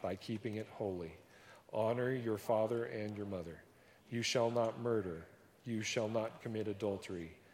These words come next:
You shall not steal. You shall not give false testimony. You shall not covet."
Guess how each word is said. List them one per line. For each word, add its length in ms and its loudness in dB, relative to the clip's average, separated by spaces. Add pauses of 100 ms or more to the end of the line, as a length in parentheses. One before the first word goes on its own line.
(220)
You 140 -2
shall 280 2
not 280 0
steal. 580 0 (360)
You 160 -2
shall 280 0
not 320 -2
give 180 2
false 340 0
testimony. 720 -6 (400)
You 140 -4
shall 280 -2
not 320 -6
covet." 320 -8